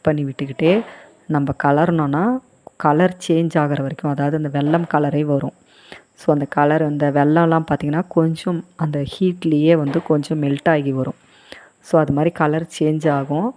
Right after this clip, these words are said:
அந்த சேஞ்ச் ஆகுற வரைக்கும் நம்ம நல்லா வந்து கைவிடாது இது மாதிரி கிண்டிகிட்டே இருக்கலாம். சிம்மில் வச்சுட்டே கிண்டுங்க,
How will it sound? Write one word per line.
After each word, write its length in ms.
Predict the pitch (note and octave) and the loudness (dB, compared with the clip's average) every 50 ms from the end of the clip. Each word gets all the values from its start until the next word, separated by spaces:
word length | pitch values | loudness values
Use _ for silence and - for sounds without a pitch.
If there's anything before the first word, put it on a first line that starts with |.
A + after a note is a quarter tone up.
| _ _ | _ _
அந்த 200 | E3 D3 C#3+ D3 - | -6 -4 -4 -6 -4
சேஞ்ச் 300 | - D#3 D3+ D3+ D#3+ E3+ | -2 -2 0 0 2 2
ஆகுற 240 | D#3 D3+ C#3+ C#3+ C3+ | 2 2 2 0 -2
வரைக்கும் 360 | C3 C3+ C3 - E3 E3 E3 | -2 -4 -4 -4 -4 -4 -2
நம்ம 160 | D3+ C#3 C#3 C#3 | -4 -4 -4 -4
நல்லா 400 | C#3 C3+ C3+ C3+ C#3+ D3+ D#3 D#3 | -4 -2 -2 0 0 2 2 2
வந்து 300 | C#3+ C3+ C3+ C#3 D#3 G3+ B3 C4 - - - - - - - - - - | 0 -2 -2 0 0 0 0 -2 -6 -14 -18 -16 -16 -16 -18 -18 -4 -2
கைவிடாது 520 | E3 D3+ D3+ D#3+ E3 D#3+ D3+ D3+ D#3 D#3 D3+ | 0 0 2 2 2 2 2 2 4 2 2
இது 60 | D3 | 0
மாதிரி 200 | C#3 C#3+ D#3+ E3 - | 0 0 -2 -2 -2
கிண்டிகிட்டே 420 | - D#3+ D3 D3+ D3+ D3 - D3 D3+ | -2 0 0 0 0 0 0 0 0
இருக்கலாம். 500 | D3+ D#3+ - - C#3+ C#3 C#3+ D3 F3+ A#3+ C4 B3+ _ _ - - _ _ _ _ - - - - - - - - _ - - - - _ | 0 -2 -4 -6 -4 -2 0 2 2 0 0 -2 _ _ -20 -20 _ _ _ _ -10 -10 -10 -12 -14 -20 -20 -20 _ -20 -20 -20 -18 _
சிம்மில் 400 | - - - F3+ F3 F3 F#3+ F#3 | -6 -2 2 2 4 6 6 6
வச்சுட்டே 300 | E3 D3+ - - - E3 | 6 4 2 0 0 0
கிண்டுங்க, 420 | D#3+ - D#3 D3 C#3+ C#3+ C#3 C#3 | 2 2 -2 -2 0 -2 -2 0